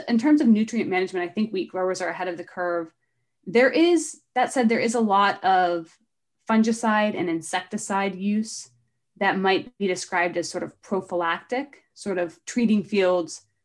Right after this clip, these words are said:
for things that you haven't actually seen in them just because you have the, you know, you know they might be coming. And that, but that is, I would say, an issue for all of agriculture that, that we need to reckon with, not just specific to wheat producers. Um,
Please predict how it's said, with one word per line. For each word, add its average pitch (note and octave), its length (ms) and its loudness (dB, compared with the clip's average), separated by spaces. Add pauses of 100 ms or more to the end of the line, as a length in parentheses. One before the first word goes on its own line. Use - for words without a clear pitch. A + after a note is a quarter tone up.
(540)
for G#3+ 120 -4
things G#3+ 360 0
that - 100 -2
you G3+ 120 0
haven't G3 220 0
actually F3+ 340 -2
seen C4+ 340 2
in A3+ 160 4
them G3 280 2
just F#3+ 200 -8
because F#3+ 280 -6
you E3+ 60 -8
have E3+ 260 -4
the, E3+ 160 -12
you F#3 120 -6
know, E3 260 -4
you F3+ 160 -4
know F3 180 -2
they F3 120 -2
might F3 240 -6
be F3 100 -10
coming. G3+ 600 0 (800)
And A3+ 240 6
that, - 240 4
but A#3 140 0
that F#4 160 4
is, D4+ 380 2
I A3 140 0
would G3+ 160 -4
say, F#3 160 -2
an F3 120 -2
issue F3+ 260 -4
for - 200 -10
all E3+ 180 -2
of D#3+ 80 -6
agriculture E3 640 -10
that, E3 320 -12
that E3+ 140 -8
we F3 100 -6
need E3+ 200 -4
to F3 100 -12
reckon E3 380 -10
with, D#3+ 240 -8
not F3 280 -8
just E3+ 300 -8
specific E3+ 560 -12
to E3+ 100 -12
wheat E3 260 -10
producers. - 800 -14 (580)
Um, E3 560 -4